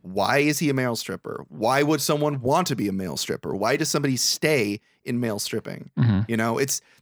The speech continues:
Speaker 1: it's very fascinating to see, like, this is real life and it seems really mundane and basic and static and slow. And then you cut to what it's like to be on the stage and the energy, and you see, like,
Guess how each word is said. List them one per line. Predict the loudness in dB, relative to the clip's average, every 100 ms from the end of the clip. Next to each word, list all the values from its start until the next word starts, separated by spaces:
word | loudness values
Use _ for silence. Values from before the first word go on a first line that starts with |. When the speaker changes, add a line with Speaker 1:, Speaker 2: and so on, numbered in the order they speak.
| _
Speaker 1:
it's | -4 -2
very | 2 4 4
fascinating | 2 2 2 0 0 0 -2 -4
to | -2
see, | 0 2 2
like, | 2 2 0 -4 _
this | 0 2 2
is | 2 2
real | 2
life | 2 2 0 -4
and | -6
it | -4
seems | -2 0
really | 2 2 2
mundane | 0 0 2 2 2 0 -4 -10 _ _
and | -6 -6 0
basic | 0 2 0 -2 -4 -12 -18 _ _ -8
and | -6 -4
static | -2 -2 0 2 2 0 -4 -12
and | -8
slow. | -6 0 2 4 2 -2 -4 -2
And | 0
then | 0
you | -2
cut | -2 -2
to | 0 0
what | 2 0
it's | 0 0
like | 0 0
to | -4 -6 -8 _ _ _ 0
be | 2
on | 2 0
the |
stage | 0 2 2 2 0
and | -2
the | -2 -2
energy, | 0 0 0 -2 -2
and | -4 -6 -12 -16 -6
you | -2
see, | 2 2 2
like, | 0 -2